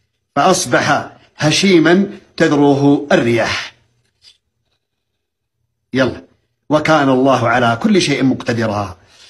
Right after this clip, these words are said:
وكان الله على كل شيء مقتدرا. يلا. تمام؟ بسم الله الرحمن الرحيم. نبغى حنا اللي عندهم مثلًا أورام، لا سمح الله، أو عندهم أورام تكيسات في المبايض أو أي شيء، يلا نعيد الآية هذه، أبشروا. يلا. "فأصبح هشيماً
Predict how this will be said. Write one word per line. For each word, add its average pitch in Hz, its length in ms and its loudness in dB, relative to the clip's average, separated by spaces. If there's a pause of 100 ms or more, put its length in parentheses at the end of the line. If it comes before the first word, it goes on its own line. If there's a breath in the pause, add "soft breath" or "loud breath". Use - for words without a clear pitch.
(540 soft breath)
وكان 131 380 -2
الله 123 480 0 (200 loud breath)
على 117 340 0
كل 170 200 2
شيء 165 280 2
مقتدرا. 123 760 -2 (600 loud breath)
يلا. 127 280 -2 (580)
تمام؟ 175 360 2 (320)
بسم 139 200 -2
الله 156 180 4
الرحمن 147 180 -2
الرحيم. 143 320 0 (180 loud breath)
نبغى 160 200 0
حنا 196 240 4
اللي 185 160 2
عندهم 185 280 4
مثلًا 175 200 2
أورام، 160 480 0 (380)
لا 135 80 0
سمح 139 240 -2
الله، 156 220 2 (180 loud breath)
أو 139 60 2
عندهم 165 260 2
أورام 170 260 2
تكيسات 175 460 2
في - 60 -8
المبايض 165 380 2
أو 175 180 0
أي 165 140 4
شيء، 190 320 0 (180 loud breath)
يلا 147 260 0
نعيد 151 280 2
الآية 165 320 0
هذه، 180 100 2
أبشروا. - 260 -6 (320 soft breath)
يلا. 127 280 -2 (480)
"فأصبح 147 720 0
هشيماً 160 600 2